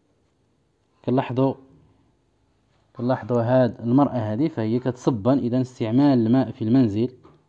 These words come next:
فهنا استعمال الماء في الفلاحة، في تربية الأبقار، وفي صناعة الأدوية كذلك.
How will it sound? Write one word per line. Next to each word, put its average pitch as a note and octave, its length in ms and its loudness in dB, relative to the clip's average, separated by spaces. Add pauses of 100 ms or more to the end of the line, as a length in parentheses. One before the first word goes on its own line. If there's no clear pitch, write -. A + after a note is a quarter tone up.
(1600)
فهنا B2+ 200 4
استعمال C#3 580 2
الماء C3+ 360 2
في - 80 -10
الفلاحة، B2+ 720 2 (1000)
في A#2+ 60 -8
تربية A#2 480 2
الأبقار، B2+ 640 0 (2250)
وفي D#3+ 220 0
صناعة C#3 520 4
الأدوية C#3 580 2
كذلك. A#2+ 840 0